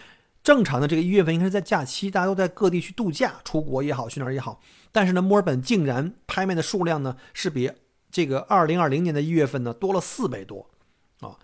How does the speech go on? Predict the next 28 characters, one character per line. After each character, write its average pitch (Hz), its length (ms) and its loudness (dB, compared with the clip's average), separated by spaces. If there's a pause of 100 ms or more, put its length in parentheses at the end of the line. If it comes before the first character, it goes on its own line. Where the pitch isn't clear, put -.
(160)
所 - 380 4
以 185 80 6
从 156 280 -2
侧 - 220 2
面 156 160 2
就 139 80 0
可 143 120 0
以 139 40 0
证 156 200 2
明 113 140 -6
这 120 100 -6
一 117 40 -4
点 110 180 -12
啊， 117 80 -14
就 123 140 -4
是 120 120 -4 (380)
整 131 320 -2
个 202 180 0
二 170 200 0
零 131 180 0
二 127 60 0
零 120 120 -4
年 120 100 -4
的 127 40 -8
这 - 20 -6
个， 120 220 -6
这 - 120 -10
个， 110 180 -10